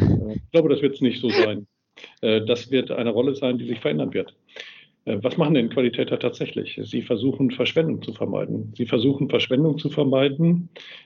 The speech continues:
indem die Streuung von Prozessen reduziert wird, indem man das Richtige mit dem richtigen Einsatz macht. Und wenn man sich genau diesen Gedanken noch mal einmal vergegenwärtigt, dann bedeutet das natürlich auch,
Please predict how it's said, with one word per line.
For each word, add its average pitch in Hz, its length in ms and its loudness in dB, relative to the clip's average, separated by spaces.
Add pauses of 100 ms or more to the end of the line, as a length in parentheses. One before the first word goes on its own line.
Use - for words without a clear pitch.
indem 127 800 4
die 107 220 -2
Streuung 165 400 2
von 113 180 -6
Prozessen - 440 -6
reduziert - 540 -2
wird, - 240 -10 (540)
indem 127 260 2
man 131 180 6
das - 260 0
Richtige 156 440 0
mit 135 240 -2
dem 117 120 2
richtigen 120 340 -2
Einsatz 127 680 -4
macht. - 460 -6 (680)
Und 120 300 0
wenn 131 80 4
man 127 160 6
sich 123 280 0
genau 131 440 2
diesen 151 300 -2
Gedanken 135 880 -2 (160)
noch 120 220 -4
mal 117 340 2
einmal 123 340 0
vergegenwärtigt, 117 800 0
dann 107 120 0
bedeutet 123 360 0
das 120 160 0
natürlich 143 380 0
auch, 139 360 0